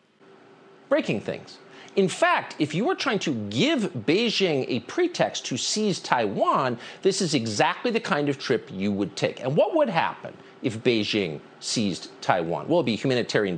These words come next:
disaster for the Taiwanese. They would lose any semblance of self-determination. Democracy would die.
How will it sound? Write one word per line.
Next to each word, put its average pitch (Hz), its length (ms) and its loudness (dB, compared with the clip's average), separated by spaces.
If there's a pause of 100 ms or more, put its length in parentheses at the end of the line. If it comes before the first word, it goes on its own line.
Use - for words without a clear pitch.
disaster 110 440 0
for 98 100 -4
the - 120 -6
Taiwanese. 135 600 0 (300)
They 113 120 4
would 92 200 0
lose 92 140 2 (140)
any 92 100 0 (180)
semblance 175 460 2
of - 40 -6 (100)
self-determination. 101 600 -2 (160)
Democracy 262 480 2
would 180 120 -4 (140)
die. 196 140 2